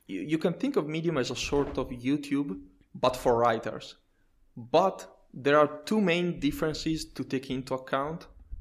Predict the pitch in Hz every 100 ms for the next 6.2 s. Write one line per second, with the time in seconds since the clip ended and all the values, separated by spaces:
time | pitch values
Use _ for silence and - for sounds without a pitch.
0 | - 131 - 180 208 - 170 175 165 -
1 | 127 127 - 127 123 170 151 113 123 123
2 | 180 117 110 - 135 117 113 123 127 123
3 | 117 110 - 131 135 - - _ _ _
4 | _ _ _ 120 117 113 113 113 110 123
5 | 131 135 175 175 180 185 - - _ 139
6 | 135 120